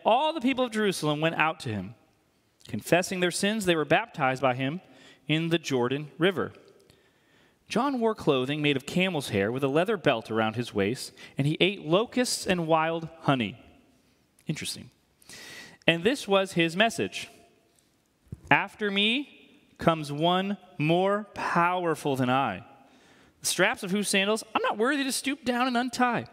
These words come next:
I baptize you with water, but he will baptize you with the Holy Spirit." At that time,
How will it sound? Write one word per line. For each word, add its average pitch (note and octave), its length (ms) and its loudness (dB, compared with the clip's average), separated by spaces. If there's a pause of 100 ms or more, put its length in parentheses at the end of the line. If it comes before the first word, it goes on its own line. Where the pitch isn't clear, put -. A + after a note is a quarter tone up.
(200)
I B2 140 4
baptize F#3+ 500 0
you F#3+ 60 -2
with F#3 100 0
water, G3 360 2 (400)
but - 140 0
he G#3+ 360 0
will F3 160 0
baptize F3 640 0
you G3 160 0
with E3+ 100 2
the C3 120 2
Holy D#3 280 0
Spirit." A2+ 480 0 (1800)
At A#2 120 -2
that C3 180 0
time, A#2+ 400 -2